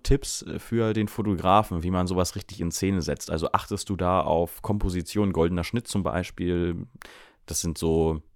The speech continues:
ja, ähm, Formen, wie man halt, äh, das Bild framen könnte.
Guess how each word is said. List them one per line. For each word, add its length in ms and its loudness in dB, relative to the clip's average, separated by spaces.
ja, 280 -4
ähm, 300 -4
Formen, 460 2
wie 80 0
man 220 0
halt, 280 2
äh, 140 -4
das 160 -6
Bild 220 -6
framen 420 0
könnte. 480 -2